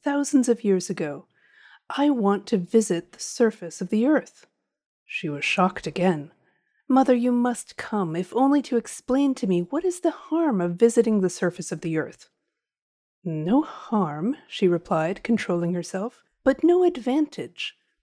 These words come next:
The surface of the earth is only dust and mud, no advantage. The surface of the earth is only dust and mud. No life remains on it, and you would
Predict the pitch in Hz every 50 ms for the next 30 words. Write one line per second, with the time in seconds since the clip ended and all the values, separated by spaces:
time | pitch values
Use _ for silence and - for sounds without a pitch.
0 | _ _ - 240 240 233 - - - 302 311 - - 294 - - - - 226 202
1 | 185 175 185 214 - 254 240 - 247 247 254 262 262 254 254 _ - - 254 285
2 | 285 - - - - 220 190 196 196 196 208 240 285 330 269 180 160 - _ -
3 | 226 240 277 339 302 196 - - 175 185 233 240 - - 165 165 208 - - -
4 | - _ _ _ _ _ _ - 196 190 - - 214 202 - 190 - 214 196 -
5 | 196 190 190 202 214 - - 214 190 - - _ _ _ _ _ _ _ - 247
6 | 269 285 320 339 349 330 330 - 220 - - - - - 277 247 240 240 269 320
7 | 311 220 170 - _ - 233 226 254 277 285 277 254 254 269 294 294 - - 285
8 | 277 262 277 311 359 349 302 - 175 160 151 139 139 - - - - - 226 214
9 | 220 208 240 262 269 262 233 233 277 -